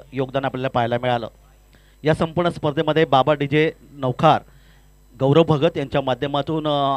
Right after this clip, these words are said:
आमचा आवाज तुमच्यापर्यंत तुम्ही सुंदर गे-, म-, गीतं ऐकतायत. थेट प्रक्षेपण टेनिस क्रिकेट डॉट इन, शुभम, विराज, मनीष जे अलिबागचे रहिवासी आहेत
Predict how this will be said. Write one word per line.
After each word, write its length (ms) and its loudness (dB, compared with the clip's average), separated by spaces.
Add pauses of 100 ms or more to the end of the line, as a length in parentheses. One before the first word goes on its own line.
आमचा 260 -2
आवाज 280 4
तुमच्यापर्यंत 640 -2 (100)
तुम्ही 140 -6
सुंदर 360 -6
गे-, 180 -2
म-, 280 -6 (200)
गीतं 220 -2
ऐकतायत. 480 0 (500)
थेट 160 2
प्रक्षेपण 640 -2
टेनिस 260 -4
क्रिकेट 280 -6
डॉट 220 4
इन, 180 -6 (160)
शुभम, 360 -2
विराज, 340 2 (100)
मनीष 380 -8 (640)
जे 60 2
अलिबागचे 600 2
रहिवासी 360 0
आहेत 80 0